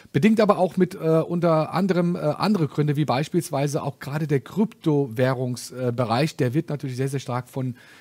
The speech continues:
jungen Leuten dominiert, die ja einfach sehr großes und starkes Interesse gezeigt haben. Und damit vollkommen richtig,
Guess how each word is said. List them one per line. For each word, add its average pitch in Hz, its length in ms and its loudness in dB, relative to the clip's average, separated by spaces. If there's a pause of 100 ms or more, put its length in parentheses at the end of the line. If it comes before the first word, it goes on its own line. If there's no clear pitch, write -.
jungen 170 340 2
Leuten 139 420 -4
dominiert, 147 520 -2
die 151 40 -6
ja 127 160 -2
einfach 139 400 -8
sehr 147 240 0
großes 147 380 -8
und 139 100 -6
starkes 143 380 -4
Interesse 147 360 -2
gezeigt 117 460 -2
haben. 135 240 0 (320)
Und 139 80 0
damit 139 180 4
vollkommen 175 400 2
richtig, 165 400 4